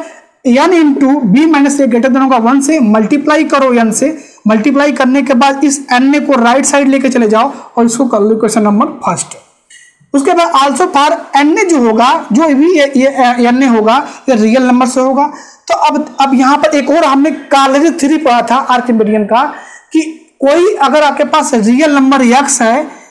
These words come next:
तो एक ऐसा एन मिलेगा जो less, n less than x, less than क्या होगा, n plus one होगा। ये कॉलरी थ्री है आपके book में, और मैंने कराया भी है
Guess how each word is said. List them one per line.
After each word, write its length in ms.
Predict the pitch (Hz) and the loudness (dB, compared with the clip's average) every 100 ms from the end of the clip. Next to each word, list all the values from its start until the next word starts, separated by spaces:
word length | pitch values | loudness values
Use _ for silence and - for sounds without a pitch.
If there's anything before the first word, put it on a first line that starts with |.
| - | -10
तो 140 | 311 302 | -8 -2
एक 220 | 285 320 285 | -2 0 0
ऐसा 300 | 269 254 330 285 | 0 2 0 2
एन 160 | 285 | 2
मिलेगा 500 | 262 254 285 240 226 277 - - - - | 2 2 2 2 2 0 -2 -14 -10 -2
जो 160 | 220 302 262 233 240 269 | 0 0 -2 0 2 2
less, 220 | 311 277 269 262 | 0 -2 -2 0
n 180 | 302 285 | 0 0
less 240 | 277 294 | 0 0
than 240 | 277 294 285 - 220 247 | 0 0 -2 -4 0 2
x, 260 | 262 240 - 285 - - 233 233 | 2 0 -6 -10 -16 -4 -2 0
less 300 | 285 311 226 | 2 0 0
than 220 | 254 294 - - - - | 0 0 -4 -12 -14 -2
क्या 140 | 262 | 0
होगा, 220 | 240 185 320 - - - | 2 2 0 -4 -12 -2
n 280 | 226 269 277 269 | 0 2 0 0
plus 240 | 311 302 254 233 | -2 -2 -2 0
one 140 | 233 | 0
होगा। 200 | 214 202 | 0 0
ये 140 | 220 277 - - | 0 -2 -4 -2
कॉलरी 440 | 277 269 294 370 381 | 0 2 0 0 -2
थ्री 280 | - 269 302 | -2 0 0
है 340 | 185 135 - 233 | -2 -4 -6 -4
आपके 240 | 240 269 | -2 -2
book 280 | 202 233 233 | 0 0 0
में, 140 | 277 403 - - _ - | 0 -2 -10 -20 _ -4
और 60 | 240 | 0
मैंने 200 | 269 269 | 0 0
कराया 360 | 262 226 247 | 0 0 0
भी 180 | 277 254 | 0 0
है 140 | 233 | 0